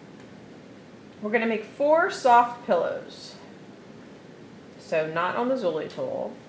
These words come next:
And they gonna go, they, they gonna go, <laughs> they gonna go here,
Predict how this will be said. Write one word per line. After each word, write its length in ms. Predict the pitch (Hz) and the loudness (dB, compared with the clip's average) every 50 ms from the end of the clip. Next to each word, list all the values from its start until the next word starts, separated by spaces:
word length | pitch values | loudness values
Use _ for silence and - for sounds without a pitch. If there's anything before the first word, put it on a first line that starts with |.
| - - - - - - - - - - - - - - - - - - - - - - - - - - - - - - - - - - - | -20 -20 -20 -20 -20 -20 -20 -20 -20 -20 -20 -20 -20 -20 -20 -20 -20 -20 -20 -20 -20 -20 -20 -20 -20 -20 -20 -20 -20 -20 -20 -20 -20 -8 -6
And 180 | 175 170 175 | -6 -2 0
they 120 | 180 185 190 | 0 0 2
gonna 260 | 185 214 202 214 220 | 2 2 2 2 0
go, 540 | 202 180 170 156 143 143 139 - - 202 - - | 2 2 4 4 4 2 0 -2 -4 -4 -6 -2
they, 420 | - 170 180 170 156 156 175 214 - - - - | 2 4 4 4 2 0 -4 -6 -10 -14 -16 -8
they 120 | - 156 151 | -8 -6 -4
gonna 220 | 156 156 156 156 | -4 -4 -6 -4
go, 320 | 151 156 151 165 214 220 226 - - - - - | -2 0 2 2 2 0 -2 -6 -10 -14 -16 -18
<laughs> 260 | - - - - - | -20 -20 -20 -8 -6
they 160 | 233 190 185 | -4 -2 0
gonna 200 | 175 180 175 170 | 0 0 0 0
go 160 | 160 165 156 165 | 0 0 0 0
here, 520 | - 214 220 254 302 339 370 480 466 - | -2 0 0 0 0 2 0 -2 -4 -6